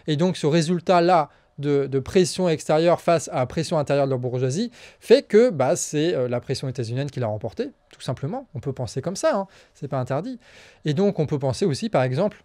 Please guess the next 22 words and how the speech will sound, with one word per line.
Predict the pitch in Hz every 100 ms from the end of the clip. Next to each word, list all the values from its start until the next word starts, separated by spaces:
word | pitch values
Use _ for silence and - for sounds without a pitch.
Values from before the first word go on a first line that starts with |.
| _ -
autre | 226 - 160
phénomène | 139 131 190 330 247
que, | 214 185 - _ _ _ 147
euh, | 135 127
l'Allemagne | 156 156 180 185 180
qui | -
a | 147
énormément | 160 165 170 170
délocalisé | 156 143 147 139 131
en | 123
Chine | 123 247
se | -
retrouve | 135 - 151
aujourd'hui | 131 131 160
dans | 131
une | 117
situation | - 131 123 110 - 294 247
où | 254 294 - -
ils | 175
ne | 156
peuvent | 147 135
pas | 240 277